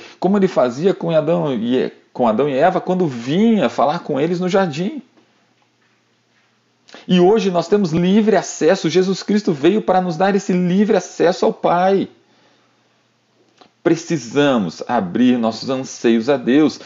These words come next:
e deixar Ele agir e chamar Ele para fazer parte disso. Isaías cinquenta e cinco, seis diz: "Buscai o Senhor enquanto se pode achar, invocai-o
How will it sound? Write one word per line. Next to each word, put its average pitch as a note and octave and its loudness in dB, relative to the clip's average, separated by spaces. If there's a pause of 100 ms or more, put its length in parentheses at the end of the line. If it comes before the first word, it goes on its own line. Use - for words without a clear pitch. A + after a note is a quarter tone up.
(180)
e E3+ -6
deixar C#3+ -2
Ele C#3 0
agir A2 -4
e D3 -4
chamar C3 -2
Ele A2+ 2
para A2 -4
fazer A2 -4
parte G#2+ -10
disso. F2 -6 (1040)
Isaías A#2 2
cinquenta A2+ -4
e F2 -2
cinco, B2+ -8
seis A#2 0
diz: G#2+ -2 (180)
"Buscai B2+ -2
o G#2 -2
Senhor B2 0
enquanto F#3 -2
se G3+ -2
pode F#3+ 0
achar, F#3+ -2 (200)
invocai-o E3 -2